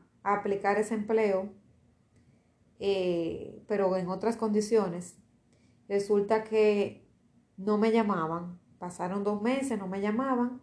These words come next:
y cuando yo finalmente me rendí, dije que ya no iba a seguir insistiendo en ese empleo y que iba a buscar algo nuevo. Al otro día o al, o a do-, o dos días después, me llamaron diciéndome que tenía el empleo.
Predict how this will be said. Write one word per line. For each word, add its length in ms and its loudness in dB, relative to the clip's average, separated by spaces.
y 100 -6
cuando 320 -4
yo 220 0
finalmente 880 -2
me 200 -6
rendí, 460 2
dije 300 0
que 260 -8
ya 280 4
no 140 -4
iba 160 0
a 40 -2
seguir 240 -6
insistiendo 600 -6
en 60 -6
ese 180 -10
empleo 540 0
y 140 -10
que 80 -6
iba 100 2
a 60 6
buscar 360 0
algo 240 -2
nuevo. 440 2
Al 220 0
otro 300 2
día 320 6
o 120 2
al, 240 0
o 120 -2
a 60 -2
do-, 220 -4
o 220 -4
dos 160 -2
días 220 6
después, 580 -4
me 120 -2
llamaron 540 0
diciéndome 480 -6
que 100 -4
tenía 280 -2
el 80 -6
empleo. 440 -8